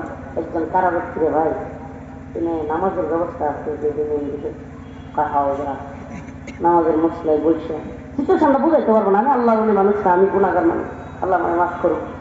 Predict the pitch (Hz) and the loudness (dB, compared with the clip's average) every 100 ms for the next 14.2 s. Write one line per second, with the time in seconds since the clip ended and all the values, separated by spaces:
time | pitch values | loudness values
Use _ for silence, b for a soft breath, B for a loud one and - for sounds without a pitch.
0 | - - 269 262 269 262 196 208 247 269 | -4 2 4 4 6 4 4 2 0 2
1 | 262 220 277 277 262 277 - 330 302 226 | 2 4 2 4 4 4 4 2 4 6
2 | 254 277 - - 330 285 220 202 190 170 | 6 6 0 4 4 6 4 4 4 4
3 | 170 165 170 165 - - - - - - | 2 0 -4 -8 -10 -12 -12 -14 -14 -14
4 | - - - 202 - 202 226 - - - | -14 -12 2 2 4 2 2 -6 -6 2
5 | 190 190 175 - 165 - 175 160 151 156 | 4 4 2 0 0 4 6 6 4 0
6 | - - 302 294 - - - - - - | -6 -10 -6 -8 -8 -12 -12 -16 -16 -16
7 | - - - 170 - - 165 - - - | -16 -16 -2 -2 -2 -2 -2 -2 -10 -14
8 | - - - - - - - - - - | -14 -14 -14 -16 -16 -16 -16 -16 -16 -16
9 | - - - - - - - 247 254 226 | -16 -16 -16 -16 -16 -6 2 4 6 4
10 | 220 226 196 - - - - - - - | 6 6 4 0 -6 -8 -10 -12 -14 -4
11 | 233 240 247 240 214 - - 220 202 165 | -2 4 6 6 4 2 4 4 6 2
12 | 143 - - - - - 220 220 214 220 | 2 -4 -8 -10 -4 -4 2 2 4 4
13 | 220 214 196 185 185 214 180 185 175 170 | 4 4 4 2 2 2 4 4 6 6
14 | 175 | 6